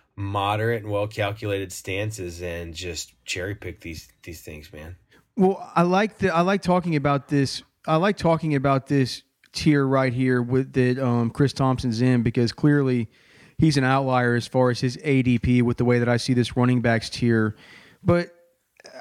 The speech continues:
Speaker 2: how do you see this group shaking up with C J Anderson, Tevin Coleman, Duke Johnson, Chris Thompson, Isaiah Crowell, Tariq Cohen, and then Nick Chubb? Do you think that all those guys kind of belong? Or is there anybody there that doesn't fit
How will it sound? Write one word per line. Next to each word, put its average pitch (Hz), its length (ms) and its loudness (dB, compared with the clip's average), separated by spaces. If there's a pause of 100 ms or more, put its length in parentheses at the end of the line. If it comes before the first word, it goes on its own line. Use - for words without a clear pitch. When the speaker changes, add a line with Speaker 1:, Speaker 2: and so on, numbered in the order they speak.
(140)
Speaker 2:
how 220 180 0
do 277 80 4
you 247 80 4
see 196 180 2
this 175 160 2
group 160 220 0
shaking 139 460 0
up 135 240 0
with 131 160 -2
C 156 260 -2
J 147 260 2
Anderson, 139 440 -2
Tevin 139 340 0
Coleman, 131 600 0 (720)
Duke 151 280 2
Johnson, 135 560 0
Chris 143 260 0
Thompson, 131 680 -2
Isaiah 131 400 2
Crowell, 131 720 0 (380)
Tariq 139 460 2
Cohen, 135 640 0
and 127 220 0
then 135 240 2 (100)
Nick 131 280 0
Chubb? 110 600 0 (140)
Do - 80 -2
you 160 100 4
think 202 280 0
that 175 120 0
all 175 160 2
those 180 160 2
guys 170 240 2
kind 160 260 -2
of 151 80 0
belong? 151 600 2
Or 143 60 0
is 139 180 -6
there 143 140 4
anybody 151 260 4
there 156 80 2
that 135 160 0
doesn't 135 300 0
fit 143 520 0